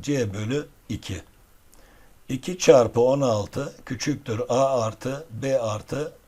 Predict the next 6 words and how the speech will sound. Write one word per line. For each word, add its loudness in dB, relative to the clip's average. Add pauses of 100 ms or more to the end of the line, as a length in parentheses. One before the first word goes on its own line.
(500)
C. 0 (880)
Otuz 0
iki 0 (200)
küçüktür -2 (120)
A 2
artı -6